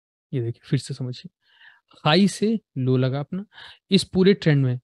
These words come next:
आप जिस कैंडल ने हाई लगाया, जिसने लो लगाया, उस कैंडल को छोड़ दो। बाकी यहाँ से लेकर के और आगे तक जितनी भी कैंडल हमारी बन रही ना, हम उन सबको मार्क कर लेंगे, यहाँ से लेकर के यहाँ तक। तो देखिए इसकी वो, ये जो, अ, कैंडल बन रही ना, यहाँ पर वॉल्यूम सबसे ज्यादा है।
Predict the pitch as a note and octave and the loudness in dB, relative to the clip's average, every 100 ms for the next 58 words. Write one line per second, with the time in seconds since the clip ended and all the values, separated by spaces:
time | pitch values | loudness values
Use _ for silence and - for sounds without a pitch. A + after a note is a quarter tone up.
0 | - C#3+ C#3 C3+ D#3+ D#3+ D3+ E3+ D3+ D3 | -4 -2 -2 -4 -4 -4 -2 -2 0 0
1 | G3 G#3 G#3 F3+ F3 D3 D3+ D#3 E3 - | 0 -2 -6 -8 -6 -2 -2 -2 -2 -4
2 | C#3+ C3+ C3 D3 F3+ E3+ C#3+ - - C#3 | -6 -4 -6 -4 -4 -2 -4 -6 -4 0
3 | C#3 F#3 G#3 G3 F3 C3+ B2+ B2 C3 B2+ | 2 4 4 2 0 0 -2 -2 -4 -2
4 | A3 A#3 - - - E3+ D3 D#3 E3 F3 | -2 -4 -10 -16 -4 -2 2 2 4 2
5 | D3 C#3 C#3 G3+ F#3 G#3+ F#3 E3+ E3 D#3+ | 2 0 2 4 6 4 2 0 0 2
6 | D#3+ C#3 C#3 D3 F3+ - - _ D3 D#3+ | 2 2 0 0 -2 -6 -12 _ 0 2
7 | D#3 D#3+ C3 C#3 A#2 A#2 _ C#3+ C#3+ D3 | 2 -2 -2 -4 -4 -8 _ -12 -10 -12
8 | _ _ _ _ _ _ C#3+ C3 C3 D3 | _ _ _ _ _ _ 0 2 6 4
9 | - B2+ B2 C3+ - A3+ A#3 C#3 C3 A2+ | 2 -2 -2 -2 0 0 0 -2 -2 -2
10 | A#2+ - C3 - A3 D3+ B2+ C#3+ C#3+ _ | -8 -12 -14 -4 0 4 2 2 -6 _
11 | - D3 - - D3 C#3+ D3 D3 C#3 C#3+ | -4 -4 -4 0 2 2 0 0 2 2
12 | D3 C3+ - D3+ C#3 C3+ C#3 C#3+ C#3 C3+ | 2 0 -6 -10 -8 -8 -8 -8 -4 0
13 | C3 C3+ G3 A3+ G#3 C3 - - C3+ B2 | 2 2 2 2 0 -2 -8 -4 -2 0
14 | C#3 B2 B2+ D#3 C#3 - C3 C3 | -2 -2 -2 -4 -8 -12 -12 -12